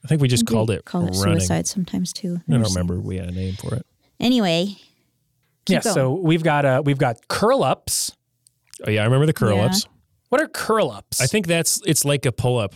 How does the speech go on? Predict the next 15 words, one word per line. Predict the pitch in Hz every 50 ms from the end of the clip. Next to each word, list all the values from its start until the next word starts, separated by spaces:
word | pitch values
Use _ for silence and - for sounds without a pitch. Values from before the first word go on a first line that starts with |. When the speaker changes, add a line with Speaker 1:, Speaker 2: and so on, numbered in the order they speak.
| -
Speaker 1:
but, | - - 98 87 -
like, | 95 92 90 _ _ -
different. | 113 95 - 165 165 - - _ _ -
Maybe | 117 107
Speaker 2:
Yeah, | 92
Speaker 1:
it's | 104 101 -
Speaker 2:
the | - -
Speaker 1:
underhand. | 107 110 123 120 135 143
Speaker 2:
other, | 170 185 208 214 208 214 214 _ _ -
yeah. | - 190 165 - - - -
Speaker 1:
Yeah. | - 135
Speaker 3:
Oh, | 139 147 156 165 175 170 165 147 151
okay. | 170 - 131
Speaker 2:
There's | 117 113 - _ _ _
p-, | - -